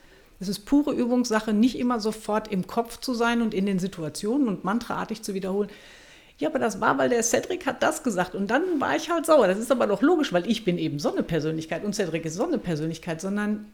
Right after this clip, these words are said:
ähm, diesen ganzen Bewertungsschmuh versuchen zu verlangsamen oder mal kurz anzuhalten, ähm, und zu überlegen: „Okay, der Cedric hat was gesagt, ähm, und was ist das, was es bei mir ausgelöst hat?“ Da komme ich aber nur vernünftig dran,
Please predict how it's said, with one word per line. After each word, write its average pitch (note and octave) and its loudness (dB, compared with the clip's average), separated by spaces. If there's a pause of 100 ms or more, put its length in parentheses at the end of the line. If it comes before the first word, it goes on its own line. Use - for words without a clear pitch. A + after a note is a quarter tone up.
(140)
ähm, F#3+ 0
diesen F#3+ 0
ganzen C#4 0
Bewertungsschmuh A#3 0 (1300)
versuchen A#3 2
zu A3 -6
verlangsamen A3+ 0
oder F#3+ -2
mal F3+ -2
kurz - -8
anzuhalten, A#3+ 0 (100)
ähm, G3+ -2
und G#3+ 0
zu G3 -4
überlegen: G3+ 0
„Okay, G#3+ -2
der D#3+ 0
Cedric A#3+ -6
hat F3+ -8
was F3 -6
gesagt, D3+ -6 (720)
ähm, F#3+ -2
und F3+ -4
was G#3 -4
ist A3 -8
das, G#3 -2
was G3 -4
es G3 -6
bei F#3 -2
mir F#3+ -2
ausgelöst E3 -6
hat?“ D3+ -8
Da E3+ -6
komme G#3+ -2
ich A3 -6
aber F3 -4
nur G3 2
vernünftig G3 -2
dran, G#3 -2